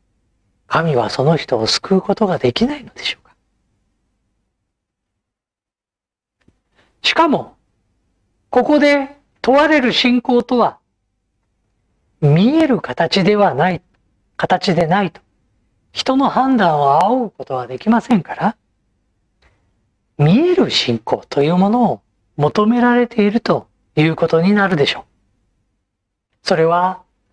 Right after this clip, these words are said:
まあ、例えばどれほど教会のために奉仕しているか、どれだけ献金をしているか、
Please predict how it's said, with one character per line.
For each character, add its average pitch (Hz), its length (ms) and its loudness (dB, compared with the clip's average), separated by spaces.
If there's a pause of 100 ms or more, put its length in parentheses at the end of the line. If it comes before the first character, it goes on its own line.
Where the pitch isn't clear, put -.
(300)
ま 143 120 -4
あ、 160 100 0
例 240 140 2
え 240 60 4
ば 202 140 4
ど 214 120 2
れ 247 160 4
ほ 196 120 -2
ど 226 340 0 (500)
教 214 280 2
会 240 240 2
の 240 160 0
た 240 140 0
め 240 140 0
に 233 160 2
奉 269 280 0
仕 202 200 -4
し - 120 -8
て 220 160 2
い 220 40 0
る 214 100 -4
か、 - 220 -8 (1800)
ど 285 140 4
れ 311 120 4
だ 254 140 4
け 262 180 2
献 254 300 2
金 269 260 0
を 254 140 2
し - 140 -10
て 233 200 2
い 247 40 0
る 247 120 -2
か、 - 220 -4